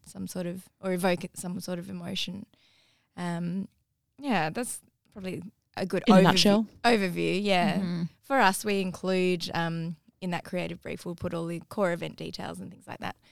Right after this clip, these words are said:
Speaker 1: um, and then we'll break it down into how it's gonna work.
Speaker 2: So, layman question, is it an actual physical board?
Speaker 1: Uh, no.
Speaker 3: Not these days.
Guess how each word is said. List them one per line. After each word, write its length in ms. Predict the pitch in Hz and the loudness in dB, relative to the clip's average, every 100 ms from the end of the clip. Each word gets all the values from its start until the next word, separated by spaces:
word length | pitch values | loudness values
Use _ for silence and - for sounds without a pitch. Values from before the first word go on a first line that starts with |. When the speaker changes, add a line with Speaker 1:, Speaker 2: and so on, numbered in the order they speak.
| _ - - - | _ -20 -20 -10
Speaker 1:
um, 360 | 175 165 165 160 | -6 -4 -4 -4
and 120 | 170 175 | -2 -2
then 100 | 165 | -2
we'll 100 | 160 | -2
break 260 | 143 135 | -2 -4
it 80 | 170 | -8
down 260 | - 151 - | -6 -8 -8
into 480 | 196 - 185 185 - _ _ _ _ _ _ _ _ _ _ _ | -8 -6 -6 -8 -10 _ _ _ _ _ _ _ _ _ _ _
how 120 | 180 - | -12 -12
it's 140 | - | -12
gonna 200 | - - - | -14 -16 -16
work. 280 | - - _ _ - _ _ _ | -18 -20 _ _ -20 _ _ _
Speaker 2:
So, 580 | - - 330 330 320 285 _ _ _ | -16 -2 0 0 0 -4 _ _ _
layman 320 | 240 254 214 | 2 4 2
question, 500 | 180 165 - - 196 - _ _ | 0 -4 -4 -4 -6 -8 _ _
is 100 | 330 | -2
it 80 | 370 | 0
an 120 | 254 | 0
actual 380 | - - - 175 | -2 -6 -4 -4
physical 380 | - 160 - 151 | -2 -4 -2 -2
board? 340 | 127 131 - - _ _ _ _ _ _ _ - - - - _ _ _ _ _ _ | 0 -2 -4 -8 _ _ _ _ _ _ _ -10 -10 -14 -20 _ _ _ _ _ _
Speaker 1:
Uh, 120 | 247 - | -6 -4
no. 400 | 175 165 208 311 - 269 | -6 -4 -4 -6 -8 -8
Speaker 3:
Not 180 | 240 | -6
these 240 | 185 180 170 | -4 -4 -4
days. 540 | 151 180 240 - - | -6 -4 -2 -2 -4